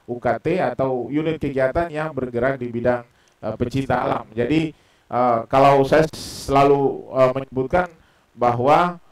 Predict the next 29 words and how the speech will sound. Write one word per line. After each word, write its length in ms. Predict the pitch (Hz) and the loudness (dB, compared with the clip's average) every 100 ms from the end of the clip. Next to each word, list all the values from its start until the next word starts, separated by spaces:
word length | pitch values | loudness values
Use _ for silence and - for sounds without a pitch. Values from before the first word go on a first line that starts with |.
| _ | _
pencinta 480 | - 135 - - 151 | -6 -4 -4 0 2
alam 160 | 160 170 160 | 2 0 -2
yang 160 | 151 | -4
paling 240 | 143 151 156 | -2 -2 0
rapi 320 | 156 156 170 | -2 0 0
di 160 | 160 147 | 0 -2
Indonesia 560 | 147 143 143 139 175 - | -2 -4 -4 -8 -8 -8
adalah 240 | - - - 92 _ _ _ - - | -10 -12 -14 -20 _ _ _ -14 -6
di 80 | |
S 160 | 120 110 | -6 -6
T 120 | 113 107 | -8 -6
K 40 | |
D, 100 | 107 101 90 - | -6 -6 -8 -8
karena 400 | 110 131 143 147 _ _ _ | -4 -4 -6 -10 _ _ _
pencinta 400 | 123 127 127 120 | -10 -8 -2 -2
alamnya 480 | 117 117 139 156 143 | 0 -2 -4 -6 -6
tidak 320 | 131 127 120 | 0 2 4
ada 80 | 123 | 2
yang 80 | 117 | 0
gondrong, 480 | 113 107 110 147 202 - - - - - | -2 -2 0 -2 -2 -8 -16 -16 -18 -8
rambutnya 480 | 113 117 131 143 135 | -6 -2 -2 -4 -10
sesuai 240 | - 131 127 | -4 -2 0
standar 320 | 123 123 123 | -2 0 0
semua. 480 | - 131 123 98 90 | 0 -4 -4 -6 -10
Nah, 240 | 107 101 | -12 -10
gitu. 240 | 104 - 95 _ _ _ _ | -12 -12 -12 _ _ _ _
Oke, 280 | 104 92 92 | -10 -8 -6
jadi, 480 | 110 147 156 139 - | -4 -2 -2 -4 -6
eh, 320 | 117 110 | -4 -2